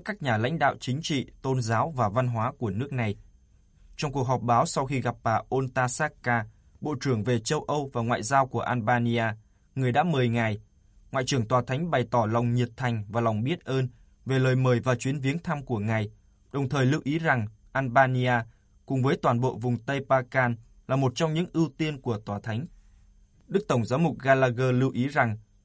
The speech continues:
chuyến viếng thăm Albania mang đến cơ hội tiếp tục các cuộc thảo luận song phương với Tòa Thánh,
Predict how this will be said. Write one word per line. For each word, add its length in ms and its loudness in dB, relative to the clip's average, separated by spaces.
chuyến 180 -2
viếng 160 -2
thăm 240 0
Albania 600 0
mang 180 0
đến 180 -2
cơ 140 -2
hội 320 0
tiếp 120 -6
tục 220 -2
các 140 -4
cuộc 200 -4
thảo 180 0
luận 180 -2
song 280 -4
phương 260 -4
với 140 0
Tòa 260 -2
Thánh, 240 -4